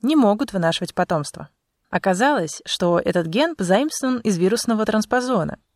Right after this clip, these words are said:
Еще от вирусов мы получили способность удлинять Д Н К в клетках, чтобы они могли размножаться дальше. И в целом, вирусные транспозоны управляют судьбой клеток в эмбрионе человека.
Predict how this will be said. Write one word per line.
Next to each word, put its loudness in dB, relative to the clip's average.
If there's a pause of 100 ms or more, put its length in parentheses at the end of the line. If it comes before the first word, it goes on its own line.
(140)
Еще 4
от -2
вирусов -2
мы 2
получили 0
способность 0
удлинять 2
Д 0
Н -2
К 0
в -10
клетках, -4
чтобы 2
они 0
могли 2
размножаться 0
дальше. -4 (300)
И -2
в -2
целом, 2
вирусные -2
транспозоны 0
управляют -2
судьбой -4
клеток -2
в 0
эмбрионе 2
человека. -4